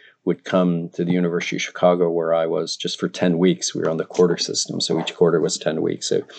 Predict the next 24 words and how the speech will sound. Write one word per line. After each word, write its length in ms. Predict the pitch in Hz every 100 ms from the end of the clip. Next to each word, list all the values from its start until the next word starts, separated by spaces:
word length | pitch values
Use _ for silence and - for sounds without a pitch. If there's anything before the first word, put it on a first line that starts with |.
| - - -
he 100 | -
would 120 | 117
come 200 | - 101
and 80 | 98
I 40 | 95
would 160 | 95
take 240 | - 104 98
all 200 | 92 85
his 180 | -
classes, 400 | - 95 85 -
but 160 | - 113
he 80 | 131
was 160 | 110
doing 220 | - 101 95
the 80 |
same 260 | 87 101 92
thing. 380 | - 123 92 - - -
It 60 | 120
made 160 | 123
them 120 | 117 107
exciting 440 | - 113 104 98
classes 460 | - 95 90 90 -
to 100 | -
take, 460 | - 123 87 -